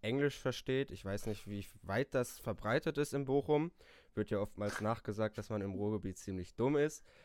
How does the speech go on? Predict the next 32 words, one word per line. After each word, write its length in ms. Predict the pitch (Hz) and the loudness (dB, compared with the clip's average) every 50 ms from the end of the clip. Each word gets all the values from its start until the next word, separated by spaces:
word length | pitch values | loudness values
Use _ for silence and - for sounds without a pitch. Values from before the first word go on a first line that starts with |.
| - - _ | -20 -8 _
äh, 180 | - 113 113 110 | 4 4 4 4
kann 240 | - - 139 143 | 4 2 2 4
aber 200 | 123 127 120 113 | 6 4 4 4
auch 100 | 110 107 | 4 2
gerne 240 | - 127 123 123 120 | 2 4 4 4 4
mal 180 | 113 110 104 101 - - _ - - | 4 2 2 0 -4 -10 _ -6 0
da 200 | - 127 143 160 | 4 6 8 8
reinhören, 580 | 156 151 147 139 143 147 147 147 147 151 165 - - - - - _ - - - | 8 8 8 8 8 10 10 10 8 6 0 -6 -14 -20 -20 -20 _ -20 -4 2
äh, 240 | 117 117 113 117 113 | 4 6 6 6 4
ist 220 | 113 - - - | 2 0 -6 -8
ziemlich 320 | - - 151 151 147 131 - | -2 2 4 4 4 4 2
interessant 720 | 135 131 - - 123 - - - 139 151 175 180 - - - | 0 0 0 -2 -2 0 4 4 4 4 4 0 -4 -6 0
und, 460 | - 131 131 131 131 131 123 110 - - | 4 6 8 8 8 6 4 2 2 4
ähm, 420 | 123 123 123 123 123 123 123 135 - _ - - - - - _ _ _ - - - | 4 4 6 4 2 2 0 -4 -10 _ -20 -20 -20 -20 -20 _ _ _ -20 -2 2
ja, 80 | 147 | 2
ich 120 | 147 127 147 | 4 4 2
würd 120 | 156 143 | 0 2
sagen, 180 | - 180 170 156 | 4 4 4 4
wir 80 | 143 | 2
reden 140 | 151 180 185 | 2 2 2
nicht 140 | 185 175 - | 2 0 0
mehr 100 | 165 156 | 0 0
lange 180 | 175 196 190 | 2 2 2
um 60 | 180 170 | 2 2
den 120 | 160 147 | 2 2
heißen 300 | 147 160 160 - 147 127 | 0 -2 -2 -2 -4 -2
Brei 200 | 113 117 147 170 | 2 4 6 6
herum, 320 | 180 170 175 185 196 196 - | 6 6 4 2 2 0 -2
die 140 | - 147 135 | -2 2 2
Winterpause 520 | 160 180 - - - - 170 180 180 165 | 2 2 2 2 2 6 6 6 6 4
ist 160 | 156 156 - - | 2 -2 -4 0
vorbei, 480 | - 139 127 110 123 139 165 196 214 | 0 0 4 6 6 6 6 4 2